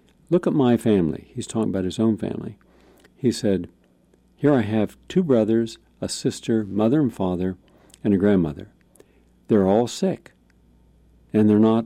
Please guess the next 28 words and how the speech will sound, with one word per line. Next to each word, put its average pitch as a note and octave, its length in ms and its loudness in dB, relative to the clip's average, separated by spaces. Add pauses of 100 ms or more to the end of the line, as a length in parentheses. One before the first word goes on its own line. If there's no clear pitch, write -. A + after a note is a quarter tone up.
uh, G#2 180 -4
my, G2 260 -2
my, F#2 240 -2 (200)
my F#2 200 -12
sisters D3+ 460 -2
and G2+ 80 -4
brothers A#2+ 320 0
are - 20 -2
not F2 160 0
old, C3 320 -2 (720)
but A2+ 400 0
they A#2+ 140 4
don't D3+ 260 4
intentionally A#2 760 0
want F#2+ 200 0
to E2+ 60 -2
hurt F3 300 -2
themselves, F#2+ 600 -4 (380)
but C3 120 0
still C3+ 280 0
they're G#2+ 140 2
sick. - 460 -14 (920)
So G#2+ 520 0
what A2+ 280 0
are G3+ 60 2
we B2+ 160 2
doing G#2 380 2
wrong?" F2 520 -2